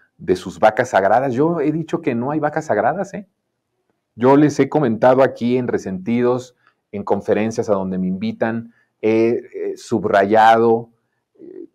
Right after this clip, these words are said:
completamente que no hay en este momento del país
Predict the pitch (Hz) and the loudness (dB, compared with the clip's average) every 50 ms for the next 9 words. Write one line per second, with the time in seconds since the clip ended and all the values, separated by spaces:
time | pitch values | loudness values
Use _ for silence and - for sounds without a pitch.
0 | _ _ _ _ _ _ - - 104 104 104 98 - 113 120 120 120 131 120 113 | _ _ _ _ _ _ -6 -2 -2 0 -2 0 2 2 2 2 2 0 0 0
1 | 113 113 117 120 120 120 120 113 113 - 107 101 104 110 113 117 120 120 - - | 0 0 0 -2 0 0 0 0 0 0 0 0 0 2 2 0 0 0 -2 0
2 | 107 104 107 110 110 113 120 131 - _ - 98 98 98 104 107 104 - _ - | 2 2 2 2 2 0 -2 -6 -10 _ -12 -10 -6 -6 -4 -6 -6 -6 _ -2
3 | 107 101 98 98 98 98 95 92 95 104 110 113 113 113 117 117 101 92 92 87 | -2 -2 -2 -4 -6 -6 -6 -4 -4 -4 -4 -4 -4 -4 -2 -2 -2 -2 -2 -2
4 | 95 92 90 104 120 139 - - - _ | -2 -2 -2 -2 -2 -4 -4 -6 -10 _